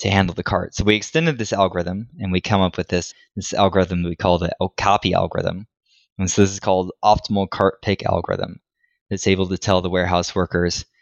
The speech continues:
how best to walk through the warehouse and where to leave the cart, so that the warehouse worker knows he can always just leave his cart where the algorithm suggests it, and then,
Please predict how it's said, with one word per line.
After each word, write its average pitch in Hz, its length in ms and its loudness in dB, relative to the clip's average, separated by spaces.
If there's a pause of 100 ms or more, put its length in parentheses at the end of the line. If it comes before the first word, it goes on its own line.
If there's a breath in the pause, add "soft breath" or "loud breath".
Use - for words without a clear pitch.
(300)
how 107 260 2
best - 640 -4
to 87 180 0
walk 92 320 4
through 87 480 0 (140)
the 104 80 0
warehouse 92 680 0 (240)
and 90 220 -2
where 101 160 4
to 98 80 4
leave 92 240 -2
the - 80 -16
cart, - 500 0 (520)
so 92 280 0
that 92 160 -2
the 98 80 -6
warehouse 95 400 0
worker 92 240 -2
knows 95 460 0
he 98 200 -6
can 95 140 -4
always 95 240 2
just - 240 -4
leave 107 140 2
his 95 140 -2
cart 101 320 2
where 98 160 0
the 90 120 -2
algorithm 92 400 0
suggests - 480 -2
it, 90 180 0 (260)
and 95 160 -2
then, 90 380 0